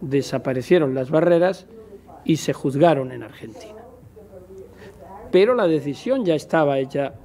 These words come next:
de decir, se desbloquea la cooperación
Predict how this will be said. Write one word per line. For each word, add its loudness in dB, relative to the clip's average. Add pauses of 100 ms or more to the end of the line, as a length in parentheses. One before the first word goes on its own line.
(100)
de 0
decir, 2 (300)
se -4
desbloquea 2
la -4
cooperación -2